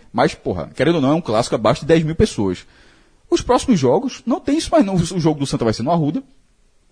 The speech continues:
E o Sport vai ser, até o final do turno agora, jogos contra o time interior, ali, o, o, a Copa do Brasil é fora. Se,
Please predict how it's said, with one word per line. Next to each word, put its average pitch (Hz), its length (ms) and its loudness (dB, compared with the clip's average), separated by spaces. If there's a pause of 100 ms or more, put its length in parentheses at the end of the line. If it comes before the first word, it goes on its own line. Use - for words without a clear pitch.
(160)
E 135 60 -4
o - 40 2
Sport 214 300 4
vai 214 100 2
ser, 175 160 2
até 147 160 2
o 302 40 2
final 262 220 0
do 214 80 -4
turno 190 200 0
agora, 143 420 2 (280)
jogos 156 300 4
contra 196 220 -6
o - 20 -20
time 185 140 -2
interior, 175 520 2 (220)
ali, 175 220 0
o, 190 60 -2
o, 175 260 -4
a 143 80 2
Copa 151 240 0
do 143 80 -6
Brasil 131 340 2
é 151 60 4
fora. 139 340 0 (180)
Se, - 240 -8